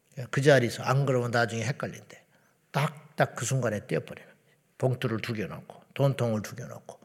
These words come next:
그런 가게들을 제법 봤어요. 어디 한복집에 가니까 그런 집이 있고, 음식점에 가도 그런 집이 있고, 내 그런 집 몇 번 본 기억이, 기억이 나거든. 그 표를 내. 자기가 예수 믿는 사람, 예수쟁이라는 거야.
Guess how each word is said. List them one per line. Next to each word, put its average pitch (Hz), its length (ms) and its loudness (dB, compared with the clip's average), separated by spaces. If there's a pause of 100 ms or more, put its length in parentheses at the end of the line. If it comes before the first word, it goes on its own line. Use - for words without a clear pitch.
(420)
그런 147 320 6
가게들을 135 720 2
제법 123 360 2
봤어요. - 360 -8 (1080)
어디 117 180 0
한복집에 139 560 8
가니까 107 420 2
그런 101 220 -6
집이 98 180 -12
있고, - 420 -10
음식점에 123 440 0
가도 95 240 -2
그런 98 260 -10
집이 - 200 -18
있고, - 380 -18
내 117 140 -4
그런 139 300 -2
집 117 200 -4
몇 98 220 -8 (220)
번 131 260 2 (220)
본 131 260 4
기억이, 117 320 0 (120)
기억이 135 360 4
나거든. - 380 -12 (580)
그 135 80 -10
표를 190 380 6
내. 143 200 2
자기가 135 360 4
예수 147 320 6
믿는 131 280 -2
사람, - 300 -8
예수쟁이라는 127 840 4
거야. - 120 -16